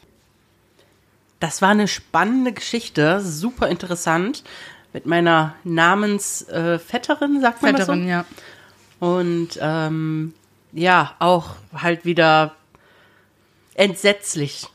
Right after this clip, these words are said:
Speaker 1: auch
Speaker 2: Ja.
Speaker 1: gleichzeitig, ne? Also allein diese, wie du schon gesagt, ich wusste nicht, dass nach dreimal Folter, ähm,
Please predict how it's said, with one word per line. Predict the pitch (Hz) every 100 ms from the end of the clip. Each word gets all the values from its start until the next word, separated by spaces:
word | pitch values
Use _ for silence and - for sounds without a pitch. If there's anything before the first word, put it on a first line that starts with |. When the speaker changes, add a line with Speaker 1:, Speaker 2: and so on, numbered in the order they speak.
| _ -
Speaker 1:
auch | 143 202
Speaker 2:
Ja. | 226 202
Speaker 1:
gleichzeitig, | 170 147 135 147 135 -
ne? | 165 175
Also | 214 190 156 165 160 156 156 _ _ _ _ _ _ _ _ -
allein | 185 175 180
diese, | 185 170 170 170 165 160 _
wie | 156 170
du | 180
schon | 170 175
gesagt, | 180 180
ich | 208
wusste | 247 -
nicht, | 196 208 -
dass | 180
nach | 175 -
dreimal | 160 190 196 185 185 185 - - _ _
Folter, | - 190 202 - 247 269 320 - _ _ _ _ _ 202
ähm, | 190 185 185 180 175 180 175